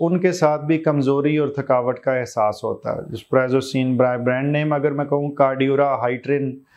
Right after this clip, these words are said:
नाम की जो दवाइयाँ ब्लड प्रेशर के लिए इस्तेमाल होती हैं, इनसे भी थकावट रहती है, बल्कि इनसे खड़े होने से बाज़ का चक्कर भी आते हैं।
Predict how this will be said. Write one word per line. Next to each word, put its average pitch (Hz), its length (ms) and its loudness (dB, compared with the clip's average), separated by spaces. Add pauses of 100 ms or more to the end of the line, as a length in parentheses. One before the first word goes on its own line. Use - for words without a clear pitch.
(220)
नाम 143 220 2
की 143 100 2
जो 143 120 4
दवाइयाँ 131 400 2
ब्लड 131 220 0
प्रेशर 143 260 0
के 143 100 -4
लिए 143 80 2
इस्तेमाल 127 380 0
होती 127 260 -2
हैं, 147 80 0
इनसे 160 260 2
भी 160 140 4
थकावट 117 480 2
रहती 117 240 -2
है, 131 60 -2
बल्कि 156 260 2
इनसे 160 240 -2
खड़े 139 240 0
होने 135 220 -2
से 143 140 -4
बाज़ 127 260 0
का 143 100 0
चक्कर 131 380 -2
भी 123 160 0
आते 104 260 -2
हैं। 101 100 -14